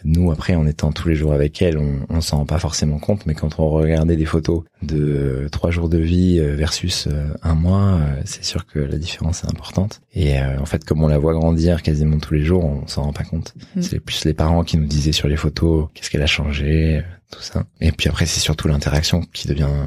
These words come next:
Speaker 1: plus importante. C'est un peu frustrant au départ, un, un bébé, parce qu'on a une interaction qui est limitée. Tout ce qu'on ferait avec un être humain normal, euh, n'a pas d'écho. Enfin, a priori pas d'écho. En fait, il y en a probablement un, mais en tout cas, elle, euh, ne le,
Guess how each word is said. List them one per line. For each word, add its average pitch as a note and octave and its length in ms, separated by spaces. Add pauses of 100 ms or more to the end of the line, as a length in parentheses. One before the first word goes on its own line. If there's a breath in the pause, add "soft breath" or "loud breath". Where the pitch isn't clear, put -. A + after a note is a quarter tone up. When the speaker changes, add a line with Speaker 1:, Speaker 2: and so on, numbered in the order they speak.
Speaker 1:
plus - 140
importante. C#2 440
C'est - 120
un C#2+ 60
peu D#2 100
frustrant F2+ 400
au E2 40
départ, D2 380
un, C#2+ 220
un E2+ 100
bébé, D2 300 (180)
parce - 180
qu'on D2+ 160
a C#2+ 220
une D2 120
interaction D2+ 520
qui - 160
est D2+ 60
limitée. E2 480
Tout - 100
ce F#2+ 80
qu'on E2+ 140
ferait - 180
avec D#2 260
un D#2 120
être D#2 180
humain D#2+ 220
normal, E2 480
euh, C#2 480
n'a C#2+ 160
pas D2 100
d'écho. D2 380 (180)
Enfin, - 200 (360)
a - 80
priori D#2+ 400
pas C#2+ 140
d'écho. D2 420
En - 20
fait, - 360
il C2+ 440
y - 40
en - 40
a C#2 60
probablement D#2 580
un, F2+ 100
mais D2 280 (280 loud breath)
en C#2+ 100
tout - 80
cas, D#2+ 160
elle, D2 180
euh, C#2 180 (520)
ne D2 260
le, C#2 320